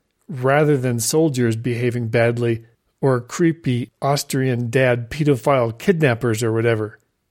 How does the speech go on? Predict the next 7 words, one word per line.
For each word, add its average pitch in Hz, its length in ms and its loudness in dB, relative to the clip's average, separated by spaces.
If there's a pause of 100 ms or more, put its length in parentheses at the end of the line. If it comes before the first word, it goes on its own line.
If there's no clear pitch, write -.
(220)
Thanks 135 280 0
for 165 220 0
being 147 640 0
a 151 120 -4
voice 113 400 -4
of 120 280 -6
reason." 110 420 -2